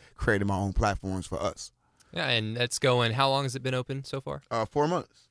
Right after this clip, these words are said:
Speaker 2: Four months
Speaker 1: Four
Speaker 2: in-,
Speaker 1: months.
Speaker 2: said
Speaker 1: So
Speaker 2: in Inglewood. So,
Speaker 1: Yeah,
Speaker 2: I mean,
Speaker 1: so four
Speaker 2: Thunder
Speaker 1: months.
Speaker 2: fans, if by whatever, like, for whatever reason, if you find yourself in Inglewood,
Speaker 1: Come
Speaker 2: go
Speaker 1: by.
Speaker 2: check it
Speaker 1: Yeah,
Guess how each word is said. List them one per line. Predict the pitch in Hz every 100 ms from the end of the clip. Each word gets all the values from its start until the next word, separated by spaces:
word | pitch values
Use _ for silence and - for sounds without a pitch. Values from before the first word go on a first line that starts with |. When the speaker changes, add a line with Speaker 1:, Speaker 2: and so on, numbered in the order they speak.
| -
Speaker 2:
Four | 127
months | 123 117
Speaker 1:
Four | 131
Speaker 2:
in-, |
Speaker 1:
months. | 113 - _
Speaker 2:
said | - 123
Speaker 1:
So | 113
Speaker 2:
in |
Inglewood. | 113 117 117 117 117 113
So, | 120
Speaker 1:
Yeah, | 113 120
Speaker 2:
I | 117
mean, | 127
Speaker 1:
so | 110 95 87 104
four | 123
Speaker 2:
Thunder | - -
Speaker 1:
months. | 190
Speaker 2:
fans, | 156
if | 147 - _ _ -
by | 180 202 156
whatever, | 143 185 202 -
like, | 143 139 -
for | 135
whatever | 131 165 180
reason, | 185 165 123
if |
you | 120
find | 175 165
yourself | 160 165 170
in |
Inglewood, | 175 156 117 98 95 -
Speaker 1:
Come | 113 123
Speaker 2:
go | 123 139 131 180
Speaker 1:
by. |
Speaker 2:
check | 185 202 117
it | 131
Speaker 1:
Yeah, | 131